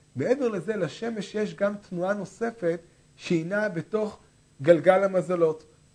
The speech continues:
השמש נעה בתוך גלגל המזלות,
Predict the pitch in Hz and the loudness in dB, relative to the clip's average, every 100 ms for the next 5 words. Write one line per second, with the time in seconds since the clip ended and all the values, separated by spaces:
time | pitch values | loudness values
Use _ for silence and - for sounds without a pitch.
0 | _ _ 131 - 226 208 175 185 202 202 | _ _ -2 2 2 2 -4 -2 0 0
1 | 160 - 185 175 156 170 170 165 147 147 | -2 -4 -2 -2 2 2 2 -2 -4 -4
2 | 110 110 165 208 | -4 -2 -4 -4